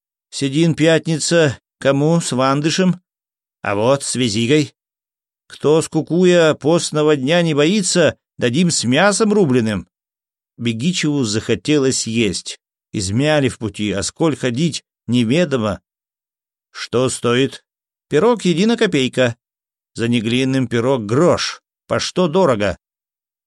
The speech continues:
«Пока ломишься до неглинного, три пирога съешь. Брюхо мнут. Ишь, народу. Давай с фандышем.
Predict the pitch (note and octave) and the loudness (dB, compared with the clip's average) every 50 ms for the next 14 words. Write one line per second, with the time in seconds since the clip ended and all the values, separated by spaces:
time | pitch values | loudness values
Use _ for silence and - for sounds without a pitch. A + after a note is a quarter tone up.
0 | _ _ _ _ - C#3 - E3+ F3 E3+ E3 E3+ F3 F3 E3+ D#3 - - D#3+ C#3+ | _ _ _ _ -6 -4 0 0 2 2 4 2 2 2 2 0 0 -2 -2 0
1 | C3+ D3+ D3+ D3+ C#3+ D#3 G3 A3 G#3 D#3 C3+ B2+ A#2+ A#2 A2+ A2 A2 - - E3 | 0 0 0 0 0 0 0 2 2 4 4 4 4 2 2 2 0 -2 -2 -2
2 | F3+ F3+ E3+ D#3 D#3+ D#3+ E3+ G3+ F3+ - - A#2+ A#2 G#2 G2 - - - - _ | -2 0 0 0 0 2 0 0 -2 -2 -2 -2 -2 -2 -2 -4 -8 -10 -14 _
3 | _ _ _ _ _ - A2+ C3+ F3 G#3 F3+ - - A#2+ A2+ A#2+ C#3+ G3+ G3+ - | _ _ _ _ _ -6 -2 0 2 2 2 0 0 0 0 0 2 2 0 0
4 | - - _ _ _ _ _ _ _ _ _ _ - B3+ C#4 - - - - - | -2 -8 _ _ _ _ _ _ _ _ _ _ -2 0 0 0 -2 -4 -8 -4
5 | A2 B2 A#2+ A2 G#2 F2+ F#2+ F#2 - _ _ _ _ _ _ _ _ _ _ _ | -2 0 0 0 0 -2 -4 -6 -8 _ _ _ _ _ _ _ _ _ _ _
6 | - F#2+ G#2 G#2 G#2+ A#2 A#2 G#2+ - - A#2 A#2+ A#2+ A2+ G#2+ G#2+ G2 - - G#2+ | -8 -6 -4 -2 -2 -2 -2 -2 -4 -2 -2 0 0 0 -2 -4 -4 -4 -4 -4
7 | G#2 F#2 - | -6 -6 -8